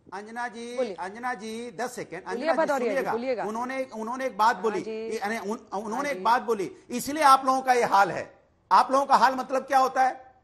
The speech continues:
Speaker 1: किसकी तरफ से बोल रहे थे, "इसीलिए आप लोगों का ये हाल है, आप लोग नहीं जीत पा रहे हैं"? यही था उनका कहने का मतलब, आप लोगों का ये हाल है। क्यों ऐसी बातें करते हैं? उनको तो अच्छा, शोभा नहीं देता ना
Speaker 2: ठीक है।
Speaker 1: कि आप लोगों का ये
Speaker 2: ठीक
Speaker 1: हाल
Speaker 2: है,
Speaker 1: है।
Speaker 2: अब
Speaker 1: मतलब
Speaker 2: मलुक
Speaker 1: कमाल है
Speaker 2: नागर
Speaker 1: भाई,
Speaker 2: साहब,
Speaker 1: ये
Speaker 2: मलुक
Speaker 1: ठीक
Speaker 2: नागर
Speaker 1: नहीं है।
Speaker 2: साहब,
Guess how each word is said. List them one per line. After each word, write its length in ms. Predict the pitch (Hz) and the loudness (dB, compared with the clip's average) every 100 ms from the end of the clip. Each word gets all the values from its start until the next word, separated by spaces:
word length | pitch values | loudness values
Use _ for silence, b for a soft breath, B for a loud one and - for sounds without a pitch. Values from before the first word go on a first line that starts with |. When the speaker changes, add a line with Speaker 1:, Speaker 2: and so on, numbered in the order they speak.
| _ _ | _ _
Speaker 1:
किसकी 240 | 254 - 294 | -10 -6 -4
तरफ 240 | 277 269 | -2 -2
से 80 | 277 | -2
बोल 160 | 269 262 | -2 -2
रहे 100 | 269 | -4
थे, 100 | 277 | -6
"इसीलिए 320 | 247 262 269 | -10 0 4
आप 160 | 254 | 4
लोगों 160 | 269 254 | 2 -2
का 140 | 254 | 0
ये 80 | 254 | 2
हाल 240 | 214 233 240 | 4 4 4
है, 200 | 262 - _ _ _ | -4 -8 _ _ _
आप 220 | 165 220 254 | 2 2 2
लोग 160 | 262 | -2
नहीं 220 | 240 233 | -2 -8
जीत 160 | 220 240 | -10 -10
पा 220 | 233 220 | -2 0
रहे 140 | 220 214 | 0 -4
हैं"? 120 | 214 | -6
यही 140 | 202 | -8
था 180 | 247 262 | 0 0
उनका 200 | 311 302 | 0 -4
कहने 220 | 294 311 | -4 -6
का 80 | 311 | -6
मतलब, 520 | 302 294 226 - _ _ _ _ | -8 -4 -6 -6 _ _ _ _
आप 180 | 226 269 | 0 2
लोगों 140 | 277 | -4
का 100 | 269 | -2
ये 100 | 262 | -2
हाल 180 | 202 208 | 2 2
है। 60 | 202 | 0
क्यों 240 | - 294 | -8 -8
ऐसी 200 | - 285 | -8 -4
बातें 280 | 285 247 254 | -4 -4 -6
करते 260 | 196 180 208 | -8 -10 -12
हैं? 80 | |
उनको 180 | 214 254 | -14 -12
तो 100 | 311 | -8
अच्छा, 280 | 247 - - | -8 -8 -20
शोभा 320 | - 202 302 | -12 -8 -6
नहीं 140 | 349 233 | -6 -10
देता 260 | 165 185 | -6 -6
ना 220 | 311 320 - | -4 -6 -6
Speaker 2:
ठीक 180 | 285 - | -10 -10
है। 80 | _ | _
Speaker 1:
कि 60 | 254 | 4
आप 220 | 240 254 | 4 4
लोगों 160 | 254 247 | -2 -2
का 100 | 240 | -2
ये 80 | |
Speaker 2:
ठीक 80 | 226 | 4
Speaker 1:
हाल 140 | 294 302 | 4 6
Speaker 2:
है, 80 | |
Speaker 1:
है। 140 | 294 302 | 4 2
Speaker 2:
अब 100 | 277 | 0
Speaker 1:
मतलब 420 | 240 339 320 - - _ _ _ _ _ _ | -4 0 0 0 -20 _ _ _ _ _ _
Speaker 2:
मलुक 300 | 285 339 381 | 2 4 4
Speaker 1:
कमाल 100 | 330 | 6
है 100 | 349 | 6
Speaker 2:
नागर 100 | 359 | 6
Speaker 1:
भाई, 80 | - | 6
Speaker 2:
साहब, 160 | 311 233 | 6 6
Speaker 1:
ये 40 | |
Speaker 2:
मलुक 200 | 277 339 | 4 4
Speaker 1:
ठीक 100 | 311 | 6
Speaker 2:
नागर 120 | 269 | 6
Speaker 1:
नहीं 100 | 262 | 6
है। 60 | - | 2
Speaker 2:
साहब, 200 | 208 | 0